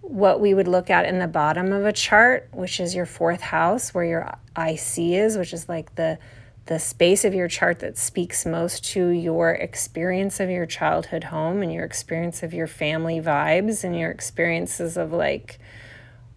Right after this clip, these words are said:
growing up in the house that you grew up in, and then how you import those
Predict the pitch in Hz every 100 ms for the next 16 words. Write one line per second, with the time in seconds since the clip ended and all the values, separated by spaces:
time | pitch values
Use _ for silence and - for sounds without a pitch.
0 | - - - - - - - - 160 165
1 | 165 170 170 - 165 175 180 170 165 165
2 | 160 - 190 180 185 180 170 156 170 214
3 | 254 320 349 - - 185 180 180 180 170
4 | 170 170 175 170 - 170 170 - - -
5 | - - - - 170 175 180 180 196 -
6 | -